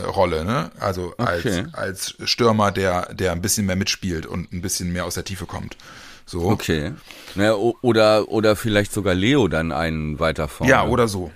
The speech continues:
Speaker 2: Au-, auf der Dux-Position.
Speaker 1: Ja, oder dass halt auch mal, die mal auch tauschen lassen im Laufe des Spiels, so, ne?
Speaker 2: Mm.
Speaker 1: Aber das fänd
Speaker 2: Okay.
Speaker 1: ich mal, fänd ich mal ganz interessant. Das wäre zumindest jetzt nicht komplett weit weg, auch wenn, wenn Ole das so nie machen würde. Aber das wäre vielleicht mal eine Konstellation,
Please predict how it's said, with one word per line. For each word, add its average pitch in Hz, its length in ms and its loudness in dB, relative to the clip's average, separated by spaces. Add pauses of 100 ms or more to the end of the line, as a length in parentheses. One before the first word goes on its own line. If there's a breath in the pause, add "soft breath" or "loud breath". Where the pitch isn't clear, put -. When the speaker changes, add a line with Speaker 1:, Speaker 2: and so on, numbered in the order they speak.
Speaker 2:
Au-, - 240 4
auf - 160 2
der 107 100 4
Dux-Position. - 640 0
Speaker 1:
Ja, - 60 -2
oder 127 100 2
dass 131 180 4
halt 131 160 2
auch 117 100 2
mal, 127 280 4 (160)
die 135 80 2
mal 131 160 4
auch 113 140 2
tauschen 107 340 0
lassen 92 300 -4
im 90 100 -10
Laufe 95 220 -8
des - 80 -10
Spiels, 78 300 -14
so, 73 120 -14
ne? 80 100 -8
Speaker 2:
Mm. 95 340 0 (420 loud breath)
Speaker 1:
Aber 139 160 6
das 185 80 4
fänd 143 140 4
Speaker 2:
Okay. 113 260 4
Speaker 1:
ich - 80 -4
mal, 147 80 -16
fänd 151 200 0
ich 151 60 0
mal 147 140 2
ganz 135 180 -4
interessant. 127 480 -2
Das 117 100 -4
wäre 135 200 4
zumindest 135 320 -2
jetzt - 260 -4
nicht 127 280 -6
komplett 131 580 0
weit 113 260 -2
weg, 131 240 0
auch 117 180 0
wenn, 117 300 -4
wenn 117 140 -4
Ole 120 180 0
das 110 160 -4
so 117 100 -4
nie 117 120 -4
machen 131 300 -4
würde. 101 220 -2
Aber 101 120 -2
das 113 160 -4
wäre 156 160 -2
vielleicht 135 260 -6
mal 143 80 -6
eine 131 80 -2
Konstellation, 139 560 -4